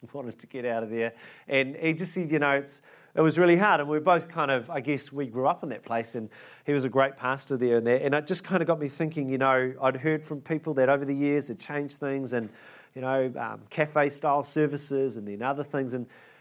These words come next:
seeker-friendly service. They tried to do a lot of things, and in the process of it, almost the Holy Spirit kind of got sidelined in everything that was happening.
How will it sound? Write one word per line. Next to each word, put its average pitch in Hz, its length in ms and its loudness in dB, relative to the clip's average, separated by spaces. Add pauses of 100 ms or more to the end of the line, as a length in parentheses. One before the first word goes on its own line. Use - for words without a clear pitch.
seeker-friendly 151 680 -2
service. 151 320 -4 (340)
They 165 120 6
tried 202 320 2
to 156 40 -12
do 170 140 4
a 156 40 8
lot 156 220 6
of 156 100 -2
things, 131 400 -4
and 135 100 -2
in 156 100 -2
the 147 80 -2
process 175 720 0
of 107 140 -12
it, 98 160 -12 (340)
almost 147 640 -2 (200)
the - 80 -10
Holy 151 240 0
Spirit 139 460 2
kind 135 240 -6
of 120 80 -4
got 131 160 0
sidelined 131 680 2
in 113 160 -6
everything 123 640 -4 (500)
that 120 160 2
was 117 160 -6
happening. 113 540 -4